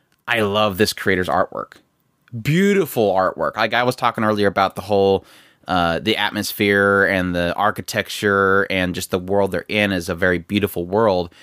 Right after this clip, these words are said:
and they beautifully portray it in this, this particular series. And again, one of the things that I loved back in the day when I, every time I seen an Arya, you know, wallpaper artwork, I grabbed it and I had it on my desktop, even though I didn't watch the entire series.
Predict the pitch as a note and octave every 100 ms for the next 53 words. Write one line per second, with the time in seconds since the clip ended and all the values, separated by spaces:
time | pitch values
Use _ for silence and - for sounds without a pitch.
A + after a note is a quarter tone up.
0 | - _ - G2 F#2+ E2+ - _ - D#3
1 | G3+ - G2+ F#2 - A#2+ A2 - F#2+ F#2
2 | F2+ - - - F2+ - F2+ E2+ - C3
3 | G#2 F#2+ - _ _ _ - F#2+ F#2 F2+
4 | B2+ G#2+ F#2 F#2 - _ _ _ _ _
5 | - - A2+ A#2+ A2 A#2 A2 G#2+ F#2+ F#2+
6 | G2+ G2+ F#2 G2 - F#2+ G2+ G2+ G2 F#2+
7 | F#2 F2+ - G#2 G#2+ G#2 F#2+ - G#2 F#2+
8 | - F2+ F2+ F#2 F2+ F2 - - C#2 _
9 | - F2+ F2 G2+ G#2 - G#2 - F#2+ F#2
10 | G2+ G2+ G2+ - _ _ _ _ - A2
11 | G2 G2+ F#2 F#2 F#2 F#2 G2 F#2+ F#2 F#2
12 | F#2 E2+ - F#2 F#2+ G2+ - F#2+ G2 G2
13 | G2+ G2+ G#2 E2 A#2 B2 - F2 F2+ E2
14 | - A1+ A1+